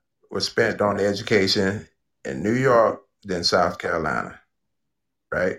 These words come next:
Even though blacks were fifty-one point four percent of the state's population.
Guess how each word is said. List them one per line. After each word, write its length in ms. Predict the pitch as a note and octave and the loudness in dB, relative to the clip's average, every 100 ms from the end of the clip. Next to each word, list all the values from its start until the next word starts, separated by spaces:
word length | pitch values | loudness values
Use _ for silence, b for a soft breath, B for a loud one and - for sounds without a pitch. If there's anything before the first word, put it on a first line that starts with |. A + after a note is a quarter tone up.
| - | -6
Even 220 | A#2 A#2 A2+ | -4 0 2
though 120 | A2 | 2
blacks 380 | G#2+ A2 G#2 G#2 | 4 2 2 2
were 320 | G2 F#2+ F#2+ | 4 4 2
fifty-one 500 | A2+ G#2+ G#2 G#2 G2+ | -2 -2 0 0 0
point 300 | G2+ F#2 - _ _ _ _ _ _ _ _ _ | -2 -2 -4 _ _ _ _ _ _ _ _ _
four 260 | A2+ G#2+ | 0 2
percent 340 | G#2+ - G2+ F2+ | 2 -2 -2 -2
of 140 | D#2 | -2
the 80 | E2 | -2
state's 320 | - E2+ D2 | -2 -2 0
population. 640 | G2 C#2+ D2 C#2 A#1 - | 0 0 -2 -6 -6 -10